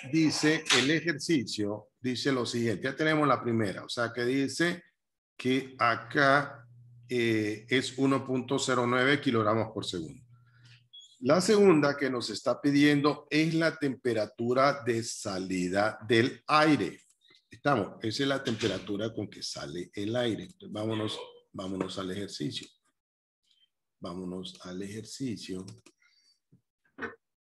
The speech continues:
Un segundo, vámonos al ejercicio. Y lo primero que vamos a, bueno, ve-, veamos qué tenemos acá. Fíjense,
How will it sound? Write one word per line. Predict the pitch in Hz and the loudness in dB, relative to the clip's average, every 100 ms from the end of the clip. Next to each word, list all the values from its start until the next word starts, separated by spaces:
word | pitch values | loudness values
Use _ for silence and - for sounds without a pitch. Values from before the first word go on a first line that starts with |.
| _ _ _ _ - | _ _ _ _ -20
Un | 95 | -18
segundo, | - 110 107 92 113 151 _ | -12 -8 -6 -6 -8 -10 _
vámonos | 90 92 101 95 | -12 -8 -10 -8
al | 98 | -6
ejercicio. | 95 95 - 117 - 135 - | -6 -8 -4 -2 -2 -6 -4
Y | 170 | 0
lo | 202 190 | 0 2
primero | 151 139 147 160 | 4 6 6 4
que | 127 | 2
vamos | 123 127 120 | 0 0 -2
a, | 131 101 | 0 0
bueno, | 95 - _ - - - _ | 0 -8 _ -20 -20 -20 _
ve-, | 123 127 - | 0 0 2
veamos | 127 139 190 208 | 4 4 4 2
qué | - 175 | 2 2
tenemos | 175 165 165 170 | 4 2 2 0
acá. | 131 120 104 - | -2 -2 -4 2
Fíjense, | 165 117 107 - 92 - | 2 2 0 -2 -6 -6